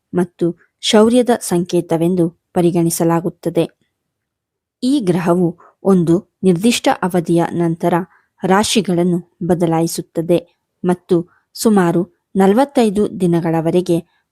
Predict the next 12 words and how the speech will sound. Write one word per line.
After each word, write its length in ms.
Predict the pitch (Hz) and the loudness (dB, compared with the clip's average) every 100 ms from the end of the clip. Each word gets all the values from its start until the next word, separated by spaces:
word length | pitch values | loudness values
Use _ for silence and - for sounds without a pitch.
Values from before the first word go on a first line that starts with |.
| - | 2
ಒಂದೇ 340 | 220 220 262 | 4 4 2
ರಾಶಿಯಲ್ಲಿ 720 | 190 165 - 165 180 160 - - | 0 -2 -2 -2 0 -2 -4 -6
ಇರುತ್ತದೆ. 640 | 180 170 _ 165 170 - _ _ _ _ _ _ _ | -4 -4 _ -2 0 -2 _ _ _ _ _ _ _
ಹೀಗಾಗಿ 720 | - 254 247 175 185 185 165 _ _ _ | -2 0 2 0 0 0 -4 _ _ _
ಮಂಗಳವು 640 | 190 208 208 175 165 180 _ _ _ _ | 0 2 2 2 0 -2 _ _ _ _
ಪೂರ್ಣ 280 | 226 247 277 254 | 2 4 4 2
ರಾಶಿ 500 | 175 175 - 185 _ | 0 -2 -6 -8 _
ಚಕ್ರವನ್ನು 640 | 196 - 175 165 170 170 170 _ | -6 -4 -4 -2 0 0 -2 _
ಪೂರ್ಣಗೊಳಿಸಲು 880 | - 202 226 190 165 156 185 196 160 _ _ _ | 0 2 4 2 -2 0 0 0 -2 _ _ _
ಸುಮಾರು 520 | - 214 190 165 170 196 _ _ _ | -2 2 4 2 -2 -4 _ _ _
ಹದಿನೆಂಟು 580 | 202 180 240 254 254 | -2 2 0 2 0
ತಿಂಗಳುಗಳನ್ನು 920 | - - 175 170 165 165 170 190 165 | -2 -2 0 2 0 0 0 2 0